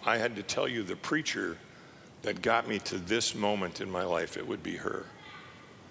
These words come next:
One, she had a rule that you would go to church on Sunday morning unless you were dead. And you needed to have a certificate of death before that could be applied.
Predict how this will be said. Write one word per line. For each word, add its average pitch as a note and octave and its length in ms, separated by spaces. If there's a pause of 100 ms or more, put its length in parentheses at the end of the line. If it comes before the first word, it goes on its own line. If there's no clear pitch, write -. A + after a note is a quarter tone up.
(200)
One, A2+ 160
she C3+ 180
had A2+ 140
a G#2+ 40
rule A2+ 360
that A2+ 160
you G#2+ 160
would A#2+ 240
go B2+ 120
to C3+ 120
church A#2+ 340
on G#2+ 100
Sunday G#2+ 320
morning A2+ 480
unless G2+ 400
you A2+ 80
were A2 140
dead. F#2 480 (1200)
And G2+ 160
you G2+ 120
needed A2+ 340
to A#2 100
have A2 280
a G2 60
certificate A#2 680
of F#2 160
death G#2 380
before G#2+ 360
that G2+ 220
could G2 140
be G#2 100
applied. G2+ 560